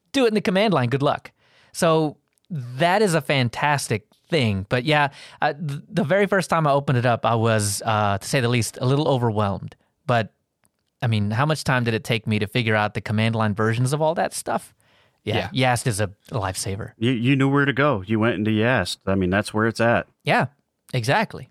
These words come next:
Speaker 1: exactly. Yeah, all that to say, Yast is great. Uh, it, it just was like, "Whoa," when I first saw it.
Speaker 2: Yeah, it's a lot to take in.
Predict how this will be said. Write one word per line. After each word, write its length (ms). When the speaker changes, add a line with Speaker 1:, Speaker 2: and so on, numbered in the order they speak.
Speaker 1:
exactly. 520
Yeah, 140
all 140
that 160
to 80
say, 240
Yast 320
is 140
great. 580
Uh, 280
it, 100
it 100
just 220
was 180
like, 220
"Whoa," 380
when 180
I 80
first 220
saw 180
it. 120
Speaker 2:
Yeah, 240
it's 140
a 40
lot 220
to 80
take 260
in. 220